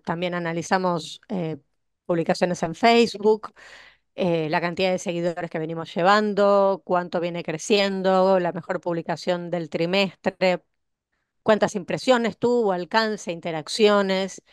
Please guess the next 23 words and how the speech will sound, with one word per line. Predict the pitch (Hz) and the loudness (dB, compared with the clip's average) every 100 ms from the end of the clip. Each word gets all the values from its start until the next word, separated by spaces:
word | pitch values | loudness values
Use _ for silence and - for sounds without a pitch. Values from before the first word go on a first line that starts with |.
| _ _ _ - | _ _ _ -6
y | |
eso | 190 262 | -2 0
nos | 240 | 0
permite, | 202 185 196 208 202 175 160 165 _ _ _ | 0 0 0 2 4 2 0 -6 _ _ _
como | 175 165 | -8 -4
les | 160 | -4
decía, | 165 - 202 | -2 0 2
tomar | 180 175 180 | 2 2 2
decisiones | 202 175 - 196 202 214 208 - _ _ _ _ _ | 0 -4 -6 -4 -2 -2 -4 -12 _ _ _ _ _
basados | 180 156 185 180 170 | -4 -2 0 0 0
en | 170 160 | -6 -6
datos. | 151 - - - - _ _ - - _ _ _ _ _ _ _ _ _ _ _ _ _ _ _ _ _ _ _ _ _ | -8 -8 -14 -20 -20 _ _ -20 -20 _ _ _ _ _ _ _ _ _ _ _ _ _ _ _ _ _ _ _ _ _
Y | 240 247 240 | -2 0 -2
también | - 254 311 330 | 2 4 6 6
los | - - | 4 0
picos, | 233 - 151 | -4 -2 0
¿no? | 190 226 | 4 6
de | 247 | 6
acceso. | 190 - - 180 - 175 - _ | 4 2 0 0 0 -4 -6 _
¿Cuáles | 269 294 302 | 0 2 0
son | - 269 285 285 | -2 -4 -4 -8
los | 220 - - | -6 -6 -8
hitos | - 269 - 311 294 | -6 -6 -4 -6 -6